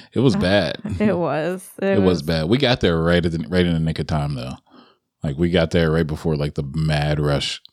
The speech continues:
Speaker 1: came.
Speaker 2: We did. We did, but we still had to watch thirty minutes of previews or longer.
Speaker 1: Yeah.
Speaker 2: So.
Speaker 1: Yep.
Speaker 2: But I'm glad you had a good day.
Speaker 1: Yep. So, well, Thanksgiving happened.
Speaker 2: <laughs>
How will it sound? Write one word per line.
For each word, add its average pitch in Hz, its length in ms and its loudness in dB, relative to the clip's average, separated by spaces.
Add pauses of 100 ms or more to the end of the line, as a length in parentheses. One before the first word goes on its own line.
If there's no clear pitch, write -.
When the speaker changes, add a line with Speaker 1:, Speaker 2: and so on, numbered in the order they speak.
Speaker 1:
came. - 260 -4
Speaker 2:
We 247 280 4
did. 175 480 0 (180)
We 214 200 0
did, 185 260 0
but 196 100 2
we 196 80 2
still 196 220 -2
had 190 100 0
to 160 80 0
watch 165 240 -2 (220)
thirty 180 300 0
minutes 175 320 -4
of - 60 -14
previews 180 540 -2
or 175 100 -2
longer. 180 480 0
Speaker 1:
Yeah. 50 440 -2 (340)
Speaker 2:
So. - 460 -8 (460)
Speaker 1:
Yep. 196 200 2 (120)
Speaker 2:
But 220 100 -2
I'm 214 120 -2
glad 196 220 -4
you 185 100 -2
had 185 120 -4
a 185 80 -4
good 190 180 -8
day. 190 300 -6 (640)
Speaker 1:
Yep. 73 220 0 (640)
So, - 260 -6 (960)
well, 95 140 2
Thanksgiving 113 640 0
happened. 117 520 2
Speaker 2:
<laughs> - 40 -16